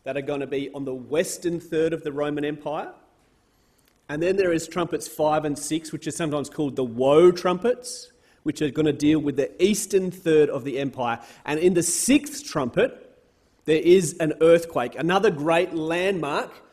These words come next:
towards the kingdom of God. And once the sixth trumpet blows and finishes, then the seventh trumpet goes, and we know that that's when the greatest earthquake of all happens.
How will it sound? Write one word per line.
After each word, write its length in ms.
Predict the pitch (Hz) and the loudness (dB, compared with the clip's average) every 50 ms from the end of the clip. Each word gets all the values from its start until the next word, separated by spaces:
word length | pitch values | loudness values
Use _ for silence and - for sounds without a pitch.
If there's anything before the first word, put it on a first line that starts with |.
| _ _ - | _ _ -20
towards 340 | - 143 151 156 151 151 | -12 -6 -4 -4 -4 -6
the 80 | - 151 | -8 -12
kingdom 320 | 147 - 175 170 165 151 | -10 -6 -4 -4 -4 -4
of 140 | 151 139 - | -6 -8 -6
God. 240 | 160 151 143 151 147 - - - - - | -4 -4 -2 -4 -4 -8 -14 -20 -20 -14
And 140 | 117 135 160 | -10 -2 0
once 280 | 196 240 254 240 - - | 0 0 0 -2 -6 -8
the 120 | - 202 | -6 -6
sixth 500 | - - - 214 254 - - - - - | -6 -4 -4 -4 -4 -6 -6 -10 -12 -12
trumpet 440 | - - 190 190 170 208 185 - 131 | -6 -2 -2 0 0 0 -2 -2 0
blows 720 | 156 170 170 180 208 262 302 269 - - - - - - _ _ _ | 2 4 6 6 6 4 2 -2 -6 -10 -12 -16 -18 -20 _ _ _
and 140 | - 151 143 | -8 -8 -6
finishes, 720 | - 180 190 196 190 190 233 269 311 - - - - - _ _ _ _ _ _ _ | -2 2 2 2 2 2 -2 -6 -6 -8 -10 -12 -16 -18 _ _ _ _ _ _ _
then 200 | - 175 175 175 | 2 2 2 2
the 80 | 170 170 | 2 0
seventh 640 | 165 - - - - 202 214 208 214 214 214 - - | 0 -2 -2 2 4 4 6 6 6 4 2 -2 -8
trumpet 360 | - - 156 147 135 143 - | -4 -2 -2 -2 -2 -2 -4
goes, 320 | - 135 131 147 175 175 170 | -2 -2 2 2 2 2 0
and 160 | - 143 147 | -2 -4 -4
we 80 | 147 139 | -2 -2
know 340 | 139 147 160 170 190 208 | 0 2 2 4 4 4
that 380 | 220 214 - - - - 131 120 | 4 2 -4 -12 -10 -8 -2 0
that's 260 | 147 175 170 - - | 0 0 0 -2 -2
when 140 | 180 175 165 | -2 0 0
the 100 | 156 156 | 0 0
greatest 680 | 135 - 147 139 147 165 180 202 202 220 196 - - - | -2 -4 -2 2 4 6 8 8 8 8 6 4 2 -2
earthquake 440 | 147 147 147 147 - 151 143 139 | -2 -2 -2 -4 -4 -6 -4 -4
of 100 | 143 127 | -4 -4
all 140 | 139 139 135 | -4 -4 -2
happens. 560 | 120 143 135 135 127 113 98 87 - - - | -2 -4 -6 -6 -8 -12 -14 -16 -18 -20 -20